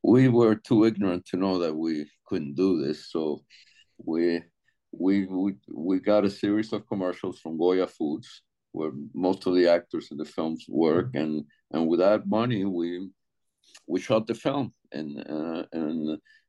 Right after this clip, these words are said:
and after we shot the film, we didn't have any money to even see the dailies 'cause we had run out of money. And,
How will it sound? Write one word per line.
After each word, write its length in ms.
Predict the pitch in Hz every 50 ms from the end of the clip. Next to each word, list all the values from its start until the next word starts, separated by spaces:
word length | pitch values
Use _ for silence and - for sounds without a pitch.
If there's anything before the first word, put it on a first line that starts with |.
| _ - 85
and 100 | 85 87
after 240 | 90 87 - - 90
we 120 | 87 90
shot 260 | 87 - 117 113 117
the 80 | 101 101
film, 380 | - - 117 127 127 110 92 87
we 120 | 87 87
didn't 220 | 90 92 92 92
have 120 | 98 98 98
any 140 | 98 87 78
money 340 | 85 107 113 113 101 95 - -
to 280 | - 82 82 85 - - -
even 240 | 92 92 87 82 -
see 280 | - - - - -
the 140 | - 113 90
dailies 680 | - - 98 110 131 123 87 65 69 85 - - - _ -
'cause 320 | - - - - - - _ _ _ _ _ _ _ _ _ _ -
we 200 | - 80 92 87
had 160 | 87 80 76 76
run 240 | 87 90 85 85
out 140 | 87 85 82
of 80 | 82 78
money. 440 | 87 107 110 98 90 90 92 - -
And, 540 | - 76 80 78 78 78 73 71 76 73 73